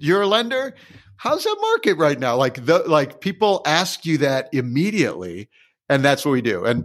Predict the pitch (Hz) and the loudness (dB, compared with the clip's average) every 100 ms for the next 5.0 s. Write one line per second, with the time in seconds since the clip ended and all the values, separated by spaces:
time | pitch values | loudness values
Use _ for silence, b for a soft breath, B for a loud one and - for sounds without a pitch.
0 | - 135 123 117 113 113 123 - 151 143 | -4 0 2 2 2 2 0 0 2 2
1 | 123 123 101 117 107 107 B B B 123 | 0 -2 0 0 0 -4 B B B -8
2 | 110 139 151 151 123 123 110 135 123 110 | 0 2 2 2 2 0 -2 -4 -4 0
3 | 143 139 - - 127 131 139 - 127 107 | 0 -2 -6 -2 0 0 -2 -4 -4 -4
4 | - - B B _ 131 117 - _ 143 | -8 -20 B B _ 2 2 0 _ -10